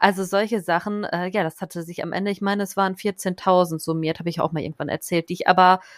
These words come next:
auch innerhalb der ersten drei Jahre trotzdem parallel irgendwie abgezahlt habe bei meinen Eltern. Also mein Tipp in solchen Sachen ist,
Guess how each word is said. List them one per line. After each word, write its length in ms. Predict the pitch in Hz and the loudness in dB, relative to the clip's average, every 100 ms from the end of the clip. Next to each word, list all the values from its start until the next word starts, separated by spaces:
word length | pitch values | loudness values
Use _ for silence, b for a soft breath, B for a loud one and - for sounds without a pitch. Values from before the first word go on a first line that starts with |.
| B | B
auch 160 | - 190 | 0 2
innerhalb 360 | - 226 220 220 | 4 6 6 4
der 140 | 202 | 4
ersten 300 | 196 220 - | 4 2 -2
drei 200 | 202 202 | -2 0
Jahre 720 | 190 196 214 226 233 233 226 - | 4 4 2 2 0 2 0 -4
trotzdem 420 | - 226 - 226 | -4 -4 -2 -4
parallel 520 | - 220 208 202 208 190 | -2 0 0 0 0 -2
irgendwie 300 | 196 202 190 | -4 -2 -2
abgezahlt 640 | - - - 160 147 - | -2 -4 -6 -4 -6 -6
habe 100 | - | -6
bei 100 | 156 | -4
meinen 220 | 151 156 | -2 -4
Eltern. 260 | - 160 170 | -4 -4 -2
Also 300 | 180 180 190 B B B | 0 0 0 B B B
mein 240 | 190 190 208 | 2 4 4
Tipp 180 | 247 | 0
in 120 | - 190 | 0 2
solchen 360 | 185 208 208 | 2 2 -2
Sachen 240 | 202 196 202 | -2 -4 -2
ist, 260 | 202 - | -4 -4